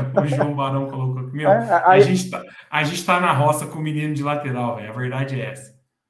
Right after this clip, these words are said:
Speaker 2: Você sabe que se
Speaker 1: Só,
Speaker 2: não jogar o
Speaker 1: só mais
Speaker 2: se
Speaker 1: uma
Speaker 2: não
Speaker 1: coisa,
Speaker 2: jogar
Speaker 1: só mais uma coisa. O menino tomou um amarelo hoje ridículo. Uma falta pra amarelo mesmo, ridícula. E ele tava pendurado, né? Ou seja,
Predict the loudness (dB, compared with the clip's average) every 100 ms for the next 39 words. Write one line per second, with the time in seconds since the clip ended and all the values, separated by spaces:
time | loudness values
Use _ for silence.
0 | _ _ _ 0 4 6 4 2 4 4
1 | 6 6 6 6 6 4 4 4 4 4
2 | 2 0 -2 0 0 0 -2 -2 -4 -4
3 | -4 -4 -4 0 2 4 4 2 0 0
4 | 0 0 -2 -2 -4 -4 -6 -10 -14 _
5 | _ _ _ -6 -6 -2 -4 -2 -2 0
6 | 0 0 0 0 -2 -2 -2 -2 -4 -6
7 | -6 -10 -12 -18 _ _ _ -6 -2 -4
8 | -2 -2 0 0 0 -2 -4 -4 -4 -2
9 | 0 -2 -6